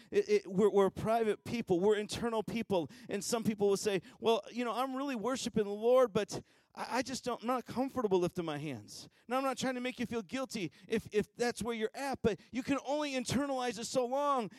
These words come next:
before you realize that the Lord's saying, "Listen, you're gonna identify with me and realize the release that I'm gonna give you if you begin to practice the outward manifestation of the things that's happening on the inside." When I come to an altar, it's an A L T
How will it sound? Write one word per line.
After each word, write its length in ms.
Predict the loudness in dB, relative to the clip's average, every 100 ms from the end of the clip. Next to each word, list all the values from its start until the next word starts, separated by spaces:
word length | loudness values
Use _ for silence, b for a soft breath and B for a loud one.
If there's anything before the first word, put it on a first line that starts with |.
| B
before 320 | -2 0 -2
you 160 | 0 0
realize 460 | 0 0 0 0 0
that 100 | 0
the 60 |
Lord's 260 | 6 6 4
saying, 220 | -2 -4 b
"Listen, 500 | -4 -2 0 0 -2 -6 B
you're 160 | 0 0
gonna 260 | 2 2
identify 720 | 2 0 2 2 2 2 2
with 240 | 2 0 -2
me 260 | -4 -4
and 180 | -2 -2
realize 460 | 0 0 0 0 0
the 140 | 2
release 540 | 2 0 0 0 0 0
that 140 | -2
I'm 140 | -2
gonna 240 | 0 0 0
give 380 | -2 -2 0 0
you 220 | 4 4 B B
if 120 | 0
you 80 | 0
begin 300 | 0 0 0
to 80 |
practice 480 | 0 0 0 0 -2
the 140 | -4 -4 0
outward 420 | 0 2 0 -2
manifestation 1000 | -2 0 2 4 4 2 -2 0 0 -2 B
of 120 | 2
the 100 | 4
things 300 | 2 0 0
that's 180 | -2 -2
happening 400 | 0 2 0 0
on 120 | -2
the 120 | -2
inside." 640 | -2 -4 -2 -2 -2 -4 -14 -20 -20 _ _ _ _ _ _ _ _ _ _ _ _
When 180 | -2 0
I 60 |
come 260 | 0 0 -2
to 140 | 0 0
an 80 |
altar, 380 | 2 0 0 0
it's 120 | 0
an 120 | -4 -4
A 220 | -4 -4
L 260 | -4 -4 -6
T 420 | -8 -6 -8